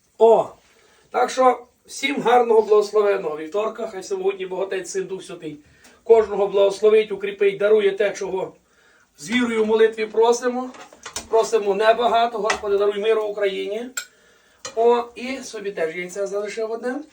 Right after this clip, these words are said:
Я файно виглядаю. Так, ну, отаке, таке снідання у моїх хлопчиків буде сьогодні. О, люблю тако трошки щось прикрасити, бо то все корисно. А вам всім Божого благословення, Божого захисту.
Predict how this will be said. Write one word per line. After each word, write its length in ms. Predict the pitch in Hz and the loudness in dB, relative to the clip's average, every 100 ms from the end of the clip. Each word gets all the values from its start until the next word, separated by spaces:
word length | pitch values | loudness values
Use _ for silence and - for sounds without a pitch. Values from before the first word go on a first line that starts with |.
| _ - - - - _ _ - - | _ -10 -8 -12 -12 _ _ -20 -10
Я 100 | 220 | -8
файно 280 | - 220 | -4 -2
виглядаю. 380 | 185 185 180 180 | -2 0 -2 0
Так, 300 | 247 - - - - - | 0 0 0 -2 -2 -8
ну, 140 | 285 294 | -6 -4
отаке, 420 | 247 254 247 - _ _ _ _ | -2 0 0 -2 _ _ _ _
таке 280 | 220 247 233 | -6 0 0
снідання 500 | 233 226 226 214 214 | 0 0 2 4 2
у 40 | |
моїх 220 | 208 202 | 0 -2
хлопчиків 500 | - 202 165 - 190 | -2 -2 -2 -8 -8
буде 280 | 175 190 226 | -6 -4 -4
сьогодні. 560 | 226 247 254 240 269 294 _ _ _ _ _ _ | -4 -2 -2 -2 -6 -14 _ _ _ _ _ _
О, 220 | 214 190 147 _ _ - - _ _ _ | 0 0 -2 _ _ -20 -20 _ _ _
люблю 240 | 320 302 247 | -6 -2 4
тако 160 | 233 | 4
трошки 280 | 233 233 220 | 6 2 0
щось 160 | 202 190 | -4 -6
прикрасити, 840 | 247 247 220 196 247 269 262 262 - _ _ | -6 0 0 0 -4 -4 -4 -6 -10 _ _
бо 80 | - | -18
то 120 | - | -8
все 180 | 311 302 | -4 -2
корисно. 500 | 294 277 165 - 147 - _ _ _ _ _ _ | 0 0 0 -2 -12 -18 _ _ _ _ _ _
А 100 | - | 0
вам 160 | 247 285 | 2 2
всім 320 | 247 262 254 - - - _ _ _ _ _ _ - | -2 -6 -6 -10 -20 -20 _ _ _ _ _ _ -2
Божого 360 | 240 240 240 | 0 2 0
благословення, 560 | 233 226 226 226 226 214 | 2 -4 -2 -2 0 -2
Божого 300 | 202 202 202 | -4 -4 -2
захисту. 420 | 190 180 160 135 | -2 -2 -6 -16